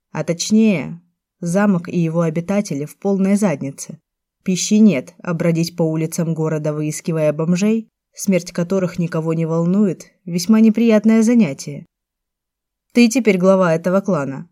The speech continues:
вот и решай проблему. Или ты думаешь, что я буду выполнять всю работу за тебя? Усмехается Виктор, а мне до скрежета в зубах хочется послать его.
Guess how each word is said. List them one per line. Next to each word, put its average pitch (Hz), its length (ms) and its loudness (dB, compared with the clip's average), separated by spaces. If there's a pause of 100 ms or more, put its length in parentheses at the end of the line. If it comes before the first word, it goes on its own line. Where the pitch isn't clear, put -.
(160)
вот 190 220 -2
и 226 40 4
решай 226 320 2
проблему. 175 560 -2 (420)
Или 185 220 2
ты 175 100 0
думаешь, 175 640 0
что - 200 -6
я 175 180 0
буду 165 240 -4
выполнять 170 560 -2
всю - 180 -6
работу 165 400 -2
за 160 120 -4
тебя? 190 460 -4 (600)
Усмехается 214 800 -2
Виктор, 226 420 -4 (380)
а 160 120 -2
мне 165 200 0
до 165 80 0
скрежета 160 500 -2
в 156 80 -6
зубах 175 380 0
хочется 170 480 -6
послать 175 500 -6
его. 139 300 -14